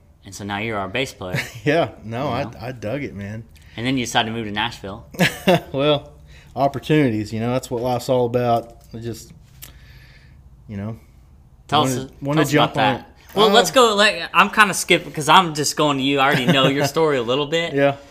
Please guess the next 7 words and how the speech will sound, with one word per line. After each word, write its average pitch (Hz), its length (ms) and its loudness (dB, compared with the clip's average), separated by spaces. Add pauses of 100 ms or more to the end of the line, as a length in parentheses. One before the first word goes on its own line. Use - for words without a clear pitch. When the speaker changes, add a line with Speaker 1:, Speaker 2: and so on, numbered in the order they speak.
(320)
Speaker 1:
So 143 440 4
for - 140 -8
people 196 300 -6
that 123 180 -2
don't 139 300 4
know, 107 340 -4 (540)
like, 113 580 -2